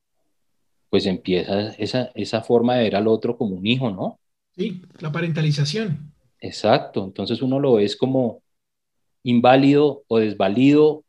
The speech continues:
Speaker 1: o como pobrecito, o este pendejo. Entonces empieza a menospreciar de una forma, mm, espantosa, y eso termina muy mal. Entonces, sí tenemos diferencias,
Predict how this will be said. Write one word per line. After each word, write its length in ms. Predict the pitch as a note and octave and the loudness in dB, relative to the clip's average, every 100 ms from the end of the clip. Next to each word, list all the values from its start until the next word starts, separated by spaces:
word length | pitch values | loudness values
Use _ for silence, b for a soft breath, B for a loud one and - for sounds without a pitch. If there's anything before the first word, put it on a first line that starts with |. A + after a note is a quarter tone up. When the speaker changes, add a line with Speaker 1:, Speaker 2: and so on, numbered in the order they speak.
| _ | _
Speaker 1:
o 100 | G#2+ | -8
como 240 | A#2 G#2 | -6 0
pobrecito, 580 | - A#2 B2 D3+ D3+ D#3 A2+ | 4 4 4 -2 0 -2 -2
o 160 | G#2 | -6
este 220 | G2 - | -4 -6
pendejo. 640 | A2+ G#2 G2 C#3+ D#3+ D#3+ - _ _ _ _ _ - | -4 -2 2 2 4 2 -2 _ _ _ _ _ -14
Entonces 320 | A2+ G2+ C#3 | -8 -4 -2
empieza 280 | D3+ G#2+ B2 | 0 -2 -2
a 20 | |
menospreciar 680 | D3 D3+ - - - G2 G2 | -4 -6 -6 -6 -4 -4 -4
de 80 | |
una 160 | A#2 B2+ | -4 -4
forma, 800 | - C3 B2+ C3+ C3+ C3 B2+ A#2 | -2 -2 -2 -2 -2 -4 -4 -6
mm, 200 | G2 F2+ _ _ _ _ _ _ _ | -8 -12 _ _ _ _ _ _ _
espantosa, 840 | A#2+ - G2 F2 A#2+ C#3 D#3+ B2+ F#2+ | -6 -4 -4 -4 -2 0 0 -4 -4
y 160 | G2 | -4
eso 200 | F#2 A2 | -4 -6
termina 380 | - G#2+ G2 G#2 | -6 -6 -4 -4
muy 180 | A2 A2 | -4 -4
mal. 360 | G#2+ C3 G#2+ - _ _ _ _ _ | -4 -4 -4 -10 _ _ _ _ _
Entonces, 520 | - F#2 F#2+ - - _ _ | -12 -8 -8 -8 -18 _ _
sí 380 | - - - D#3 | -20 -8 0 2
tenemos 320 | E3 E3 D3+ | 2 0 0
diferencias, 920 | D3+ D3 G#2+ G2+ - - - - - | -2 -2 -2 -2 -4 -10 -14 -18 -20